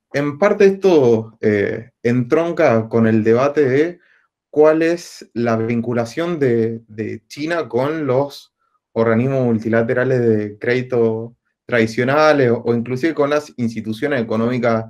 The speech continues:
internacionales. O sea, si propone una institucionalidad disruptiva, alternativa o complementaria. Eh,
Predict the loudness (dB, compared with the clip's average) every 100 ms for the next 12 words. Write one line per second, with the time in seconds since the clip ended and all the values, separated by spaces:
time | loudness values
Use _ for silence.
0 | _ _ _ -4 0 -2 -2 -2 2 2
1 | 2 -2 -6 -6 -4 -6 -2 -2 0 -4
2 | -6 _ _ _ _ _ -6 -2 2 2
3 | 0 0 -2 -4 -8 -6 -4 -2 0 2
4 | 2 0 -6 _ _ _ _ _ _ _
5 | _ -8 -6 -4 -6 -6 -2 2 2 2
6 | -4 -4 -2 -2 -2 -2 -4 -2 0 0
7 | -2 -10 -8 -4 0 0 0 -2 -2 -2
8 | 0 0 -2 -8 -16 -20 -20 _ _ _
9 | _ 0 4 4 2 0 -2 -6